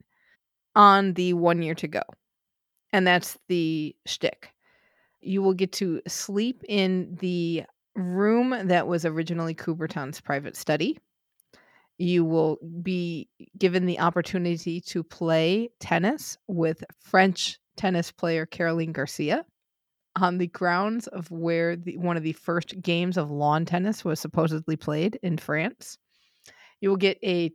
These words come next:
private tour of the estate given to you by your host, who is Pierre de Coubertin's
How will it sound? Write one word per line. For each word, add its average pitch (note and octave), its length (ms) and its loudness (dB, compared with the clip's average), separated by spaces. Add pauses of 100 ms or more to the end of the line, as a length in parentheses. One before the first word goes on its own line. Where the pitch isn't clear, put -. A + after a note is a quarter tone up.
private E3+ 380 0
tour F3 320 -2
of G#3+ 140 -4
the E3 100 0
estate E3 420 -2 (640)
given F3 280 4
to F3+ 120 -4
you F3 100 2
by D#3+ 160 2
your D3+ 200 -2
host, - 420 -4
who F3+ 220 -4
is D#3+ 280 -6 (320)
Pierre F3 240 0
de E3 100 -2
Coubertin's E3+ 640 -4